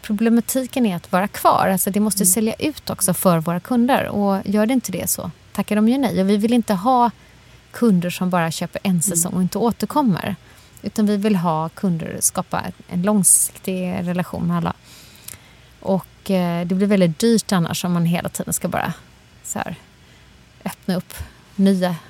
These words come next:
Speaker 1: kunder hela tiden.
Speaker 2: Mm.
Speaker 1: Och, ehm, det är inte kul för dem heller. Så att det har vi gjort, eh, f-, lite för mycket kanske. Att, eh, gått ut, eh,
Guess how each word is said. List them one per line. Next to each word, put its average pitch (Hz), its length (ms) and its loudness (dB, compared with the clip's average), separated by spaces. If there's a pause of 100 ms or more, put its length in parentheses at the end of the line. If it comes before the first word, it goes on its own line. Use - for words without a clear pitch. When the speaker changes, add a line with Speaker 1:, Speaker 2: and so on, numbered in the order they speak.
Speaker 1:
kunder 175 300 -4
hela 165 220 -6
tiden. 185 180 2
Speaker 2:
Mm. 196 120 -2
Speaker 1:
Och, - 300 -2
ehm, 196 380 4 (360)
det 214 60 2
är - 20 6
inte 196 160 2
kul 175 220 -2
för - 140 -6
dem 165 160 -2
heller. 262 360 0 (920)
Så - 180 2
att 185 300 0
det 226 200 6
har 208 160 4
vi 202 140 4
gjort, 185 400 -4
eh, 196 100 -2
f-, - 220 -8
lite 208 320 -2
för - 120 -2
mycket - 320 -2
kanske. 185 300 -4
Att, - 160 -10 (840)
eh, 202 120 -12
gått 196 300 -4
ut, 240 540 2
eh, 175 440 0